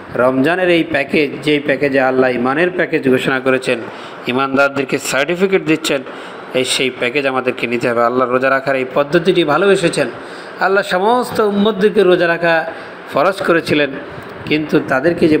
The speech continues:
পদ্ধতিগুলো দিয়েছেন, সবচেয়ে সেরা পদ্ধতি আমাদেরকে দিয়েছেন।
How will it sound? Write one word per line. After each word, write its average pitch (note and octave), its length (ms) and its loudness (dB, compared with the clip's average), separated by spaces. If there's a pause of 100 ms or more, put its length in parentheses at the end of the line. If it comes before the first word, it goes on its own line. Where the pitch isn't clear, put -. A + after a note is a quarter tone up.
পদ্ধতিগুলো D#3 560 4
দিয়েছেন, C#3+ 400 2
সবচেয়ে - 380 -2
সেরা C#3 260 0
পদ্ধতি C#3 400 0
আমাদেরকে D#3+ 420 0
দিয়েছেন। D3 400 2